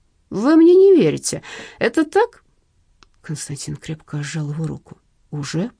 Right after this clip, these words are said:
поздно. У нас много других дел". "Нет", подозреваемый покачал головой.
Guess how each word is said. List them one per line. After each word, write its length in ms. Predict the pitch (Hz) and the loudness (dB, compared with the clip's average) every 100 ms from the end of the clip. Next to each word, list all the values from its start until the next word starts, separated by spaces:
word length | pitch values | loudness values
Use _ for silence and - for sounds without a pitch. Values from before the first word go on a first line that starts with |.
| _ | _
поздно. 500 | 147 143 - 143 - _ _ _ | -14 -12 -12 -14 -16 _ _ _
У 80 | - | -6
нас 280 | 151 185 - | -4 -4 -8
много 280 | 160 180 220 | -8 -6 -4
других 400 | 160 139 190 208 | -6 -8 -10 -12
дел". 220 | - 117 - _ _ _ | -18 -20 -20 _ _ _
"Нет", 800 | - 151 285 311 311 294 156 - _ _ _ _ _ _ | -10 -2 2 6 6 4 2 -8 _ _ _ _ _ _
подозреваемый 540 | - 139 151 147 143 143 | -16 -8 -6 -6 -6 -8
покачал 420 | - 156 - 151 | -10 -12 -8 -6
головой. 340 | 151 156 156 | -4 -2 -2